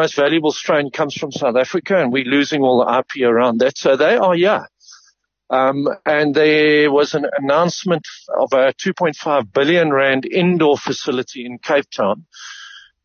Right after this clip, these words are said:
Uh, uh, go figure that. I mean, why would you go to Cape Town and then build an indoor facility? That doesn't really make sense, but anyway. Um,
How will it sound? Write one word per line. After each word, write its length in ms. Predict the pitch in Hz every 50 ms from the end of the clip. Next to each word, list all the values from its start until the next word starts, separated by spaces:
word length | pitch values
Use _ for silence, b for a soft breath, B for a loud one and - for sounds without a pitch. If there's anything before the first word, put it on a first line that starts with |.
| _ -
Uh, 220 | 117 117 117 117 -
uh, 140 | - 123 123
go 160 | - - 147
figure 320 | 143 - - 180 151 147 127
that. 280 | 127 123 98 90 - -
I 80 | 127 120
mean, 180 | 120 123 123
why 160 | 123 127 127
would 160 | 135 143 147 131
you 60 | 151
go 140 | - 135 127
to 80 | 127
Cape 240 | - - 151 131 -
Town 200 | - 139 127 120
and 120 | 113 113
then 140 | 110 110 110
build 240 | 104 120 127 123 117
an 80 | 123 -
indoor 400 | 165 165 175 151 127 117 110 107
facility? 640 | - - 117 - - 123 110 101 98 - - 110
That 140 | 101 107 117 - _ _ _ _ _ _ _
doesn't 240 | - 120 113 117 123
really 200 | 113 110 95 104
make 260 | 107 101 101 107 -
sense, 340 | - - 110 104 95 - - -
but 100 | 110 104
anyway. 240 | 101 104 104 95 92 104 - B B B B B B B B B B _ -
Um, 320 | 131 135 131 127 127 127